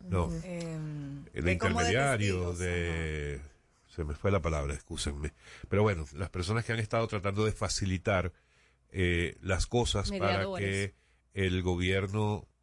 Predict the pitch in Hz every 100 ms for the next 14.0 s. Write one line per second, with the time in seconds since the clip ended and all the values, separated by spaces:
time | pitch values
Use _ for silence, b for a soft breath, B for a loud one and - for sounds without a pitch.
0 | _ _ _ _ _ _ _ _ - 85
1 | 71 - - 78 80 95 92 85 95 90
2 | 80 71 57 - _ _ 78 87 - 87
3 | 85 87 95 95 95 92 92 123 120 101
4 | 101 - _ _ _ _ _ 95 90 85
5 | 85 82 78 _ 107 92 92 135 117 98
6 | 101 98 _ _ _ - 95 90 87 87
7 | 98 98 - - 90 92 95 85 - 87
8 | 87 87 - - 80 92 95 95 95 -
9 | 101 95 87 - 85 101 87 87 85 -
10 | - 82 80 73 87 71 57 - 240 277
11 | 294 311 - 302 359 339 285 285 359 339
12 | 294 247 233 220 208 - 214 208 196 190
13 | 180 180 185 185 180 170 180 160 - -